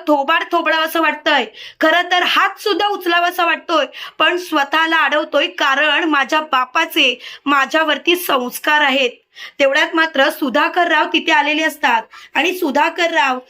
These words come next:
सत्यजितला म्हणतात, "अरे सत्यजित, एवढा का तापलायस? एवढा का तू चिडलायस निरूपावरती?" तेव्हा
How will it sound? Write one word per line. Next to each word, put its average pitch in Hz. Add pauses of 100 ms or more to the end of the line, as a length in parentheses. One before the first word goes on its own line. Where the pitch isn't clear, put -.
(120)
सत्यजितला 359
म्हणतात, 302
"अरे 285
सत्यजित, 349
एवढा 311
का 370
तापलायस? 349 (500)
एवढा 320
का 370
तू 415
चिडलायस 370
निरूपावरती?" 349
तेव्हा 302